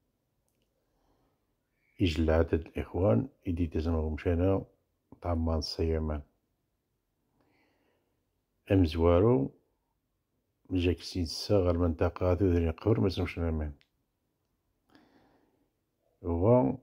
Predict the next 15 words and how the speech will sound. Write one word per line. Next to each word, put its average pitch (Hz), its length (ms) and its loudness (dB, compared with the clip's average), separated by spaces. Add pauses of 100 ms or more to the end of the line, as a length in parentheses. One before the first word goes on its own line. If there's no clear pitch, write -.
(220)
ما 92 180 2
مش 85 160 0
داخلنا 87 340 0
الإخوان 104 420 0
يكيدو 90 340 -4
سبايو 90 480 -2
دي 95 200 0
أثرن. 73 260 -6 (2000)
خاصة - 360 0
في 78 80 -2
الجاه. 101 400 2 (2250)
نادي 87 380 4
ثندا. 90 640 2 (1900)
خميط 95 240 -2
عظمة. 82 520 0